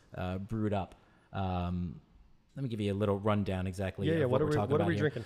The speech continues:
Speaker 1: So, uh, a few times in the history of craft beer, it has happened that a highly praised beer rises beyond mortal stardom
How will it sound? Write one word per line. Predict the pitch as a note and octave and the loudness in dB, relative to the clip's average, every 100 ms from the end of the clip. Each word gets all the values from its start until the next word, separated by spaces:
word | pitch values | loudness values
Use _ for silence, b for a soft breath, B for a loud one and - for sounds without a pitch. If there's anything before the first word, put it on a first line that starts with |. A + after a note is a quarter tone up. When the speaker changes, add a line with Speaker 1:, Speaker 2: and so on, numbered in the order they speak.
| B | B
Speaker 1:
So, | - D3+ | 4 6
uh, | D3 D#3+ D3+ D3+ D3+ | 6 4 4 4 4
a | E3 | 2
few | D#3 - B3+ | 0 -4 -6
times | B3 - D3+ F2 - - - _ _ _ _ _ _ _ - | -4 -2 -2 -2 -6 -12 -14 _ _ _ _ _ _ _ -4
in | G#2 | -2
the | |
history | F2+ D#3+ - A#2+ | -2 -6 -4 -2
of | F2 | -2
craft | - G#2+ B2+ - | -2 -2 -2 -4
beer, | - E2+ D2 - _ _ _ _ _ _ _ _ | -8 -6 -8 -12 _ _ _ _ _ _ _ _
it | C3 | -2
has | B2+ | -2
happened | - - F3+ - F3+ - | -2 -4 -2 0 -2 0
that | A2 A2+ | 0 0
a | G#2 G#2+ _ _ _ | 0 -4 _ _ _
highly | - G#3 A3 G#3+ | -6 -2 -2 -4
praised | - B2+ C3 B2 G#2 | -2 0 0 0 -2
beer | G2+ E2+ D2 - _ _ - | 0 0 -4 -12 _ _ -6
rises | F2 A#2+ F3 E3 D#3+ C3+ | 2 2 2 -2 -8 -6
beyond | F#2+ F#2 G#2+ B2+ B2+ | -2 0 0 0 -2
mortal | G2 F#2 G#2 G#2+ | 0 2 2 2
stardom | G2+ - G#2 F#2 F2+ F#2 | -2 -4 -2 0 0 -2